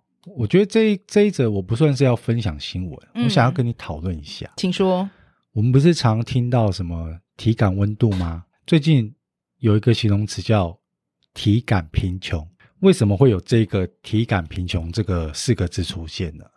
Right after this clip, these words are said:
Speaker 1: 这是台湾近年来面临的一个很严重的社会现象。这几年除了通膨、低薪、高物价、高房价，还有贫富差距越来越大，就变成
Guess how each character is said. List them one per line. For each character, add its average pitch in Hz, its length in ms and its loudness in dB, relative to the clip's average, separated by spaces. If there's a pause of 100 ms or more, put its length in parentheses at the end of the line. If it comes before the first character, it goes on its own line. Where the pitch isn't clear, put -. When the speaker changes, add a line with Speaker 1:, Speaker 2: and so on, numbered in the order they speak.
(340)
Speaker 1:
这 - 120 2
是 135 280 6
台 - 200 -2
湾 110 160 6
近 123 160 0
年 101 140 2
来 85 120 -4
面 98 200 -2
临 82 120 -4
的 85 120 -2
一 85 60 -4
个 90 100 -6
很 85 300 -4
严 87 200 -2
重 101 200 2
的 82 80 -4
社 87 180 -2
会 80 140 -6
现 80 220 -10
象。 73 200 -14 (440)
这 156 260 4
几 90 220 -6
年 80 300 -4 (220)
除 - 240 -2
了 110 60 4
通 120 340 0
膨、 76 240 -6 (720)
低 113 240 4
薪、 104 420 4 (640)
高 101 180 4
物 107 200 6
价、 87 340 2 (520)
高 101 180 2
房 85 280 -2
价， 82 300 -2 (260)
还 - 160 -4
有 85 200 0
贫 92 240 -2
富 110 180 0
差 95 240 0
距 95 180 0
越 95 160 4
来 82 140 0
越 85 180 -2
大， - 260 -10 (1120)
就 185 80 2
变 180 180 6
成 117 140 -2